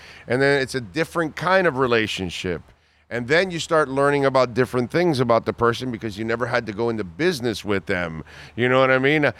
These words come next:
I have to count on you to pay the bills or make this sale or do that. It's different than, "Hey, bro, can you get me a beer? Hey, you wanna go with me to a show? Hey, you know, you wa-, you wa-, you wanna help me in the barbecue?" Like,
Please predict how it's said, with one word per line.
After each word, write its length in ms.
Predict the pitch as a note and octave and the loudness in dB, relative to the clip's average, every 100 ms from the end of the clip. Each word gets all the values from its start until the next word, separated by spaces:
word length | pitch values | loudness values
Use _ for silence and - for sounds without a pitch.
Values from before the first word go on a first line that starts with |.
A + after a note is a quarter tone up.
| - - | -14 -4
I 120 | C#3 | 0
have 180 | E3+ - | 0 -2
to 100 | D3+ | -8
count 460 | - - F3 F3+ | -6 0 2 4
on 180 | E3 D#3+ | 4 2
you 120 | D3 | 2
to 80 | C#3 | 0
pay 260 | B2+ C#3+ C#3+ | -2 -2 -2
the 100 | B2+ | -4
bills 500 | A2+ E3 D3+ B2+ A2 | 0 4 4 2 -2
or 80 | B2 | -2
make 260 | C3+ C3 | -2 -2
this 160 | C#3+ C#3 | -6 -6
sale 500 | - E3 D#3 C#3+ B2 | -4 0 2 2 0
or 120 | A#2+ | -2
do 220 | A#2 C#3 | -4 -4
that. 360 | C3+ D#3+ D3 B2+ - - - | 2 2 2 -2 -10 -12 -8
It's 180 | A2+ G#2 | -6 0
different 380 | F3 E3 E3+ | 0 2 2
than, 140 | D3 C3+ | 2 2
"Hey, 200 | D#3 E3 | 2 0
bro, 300 | A#2+ C#3+ D3 | 2 2 2
can 160 | B2 | 0
you 60 | B2+ | -4
get 180 | C#3+ D#3 | -2 0
me 100 | D3+ | 0
a 60 | |
beer? 480 | A#2 C3+ D#3 F3+ F#3+ - - | 2 2 4 4 2 -4 -4
Hey, 120 | D3 | 0
you 120 | D3 | 2
wanna 160 | C#3 C#3 | 2 2
go 160 | C3 C#3+ | 2 2
with 160 | D3+ | 4
me 140 | D3 C#3+ | 2 4
to 160 | C3+ | 4
a 60 | B2 | 2
show? 340 | - D#3 E3 | 2 4 4
Hey, 360 | D3+ E3 C#3+ G#2+ - - - | 4 2 2 -2 -8 -20 -2
you 140 | C#3+ | 2
know, 80 | D#3 | 4
you 160 | D3+ C#3 | 4 6
wa-, 140 | C3+ | 4
you 200 | C3+ C#3+ | 4 2
wa-, 100 | C3+ | 2
you 260 | A#2+ C3 C#3+ | -2 -4 0
wanna 180 | D3 C#3 | 0 2
help 160 | D#3 | 2
me 80 | D3+ | 2
in 60 | C#3+ | 2
the 60 | |
barbecue?" 680 | A#2+ D#3 E3 E3 - F3 D#3+ - - - | 4 4 4 0 0 0 0 -4 -18 -2
Like, 300 | D3 C#3+ | 0 0